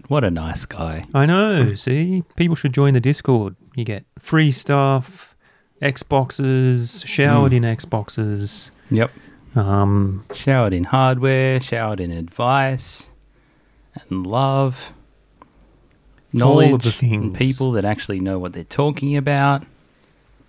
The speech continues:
Speaker 2: As opposed to us.
Speaker 1: Who would have thought that that would happen?
Speaker 2: I know. Crazy times.
Speaker 1: <laughs>
Speaker 2: My second choice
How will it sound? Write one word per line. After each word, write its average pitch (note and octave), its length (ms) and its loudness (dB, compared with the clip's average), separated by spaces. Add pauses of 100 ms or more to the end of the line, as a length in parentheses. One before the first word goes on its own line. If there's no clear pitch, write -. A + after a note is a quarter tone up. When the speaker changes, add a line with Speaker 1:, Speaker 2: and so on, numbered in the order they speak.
(180)
Speaker 2:
As A#2 120 -4
opposed G2+ 380 -2
to G#2+ 140 -2
us. C#3+ 560 0
Speaker 1:
Who D#3+ 180 0
would D3+ 140 -2
have C3 80 -4
thought F#2 440 -2 (540)
that F#2+ 200 -6 (920)
that G2 220 -6
would G2 100 -4
happen? F2 420 -4 (220)
Speaker 2:
I A2+ 80 2
know. B2 280 4 (840)
Crazy A2 340 0
times. G2+ 480 -4
Speaker 1:
<laughs> - 60 -6 (2250)
Speaker 2:
My D3+ 360 4
second B2+ 380 2
choice - 760 -2